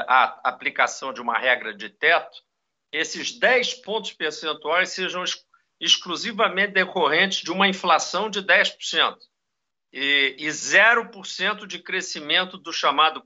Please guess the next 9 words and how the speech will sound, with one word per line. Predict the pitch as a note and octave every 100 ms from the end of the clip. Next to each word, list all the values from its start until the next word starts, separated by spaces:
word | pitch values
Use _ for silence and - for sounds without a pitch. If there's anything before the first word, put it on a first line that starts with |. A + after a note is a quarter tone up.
| _
pib | F3+ G3 D3
real, | B2+ A#2 D3+ E3
ou | A#2+
seja, | - B2 A2+ G2 - _ _ _
o | C3
crescimento | - E3 D#3 D3 C3 E3 E3+
efetivo | D#3+ - C#3+ - - D#3 F3+ E3 D3+
da | D3+
riqueza, | D#3 F3 - D3 B2 F#2+ F2+